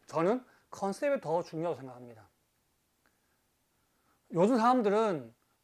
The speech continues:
컨셉도 안 정하고 "아, 나 커피숍 해볼래. 아, 창업할 거야." 너무 쉽게 생각합니다. "에이,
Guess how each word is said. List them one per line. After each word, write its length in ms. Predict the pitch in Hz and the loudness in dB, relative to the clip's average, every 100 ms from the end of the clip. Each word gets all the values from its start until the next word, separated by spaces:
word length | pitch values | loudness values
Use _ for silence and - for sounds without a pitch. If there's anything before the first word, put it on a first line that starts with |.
| _ - | _ -8
컨셉도 560 | 220 202 - - 277 | -4 -2 -4 0 0
안 260 | - 147 156 | 0 -2 -2
정하고 540 | 202 196 185 196 220 - | 2 2 2 0 -2 -2
"아, 160 | 240 | 0
나 200 | 233 226 | 2 0
커피숍 340 | - 294 - 262 | -4 -8 -4 -4
해볼래. 440 | 254 254 254 190 - | 0 0 -2 -4 -10
아, 120 | 170 | -16
창업할 400 | - 254 247 240 | -10 -4 -4 -2
거야." 360 | 254 240 170 - _ _ _ _ | 0 0 0 -8 _ _ _ _
너무 300 | 151 160 196 | -4 0 0
쉽게 320 | - - 269 | -4 -10 -10
생각합니다. 500 | 208 165 127 113 113 _ - | -10 -10 -12 -14 -20 _ -20
"에이, 180 | 139 147 | -16 -18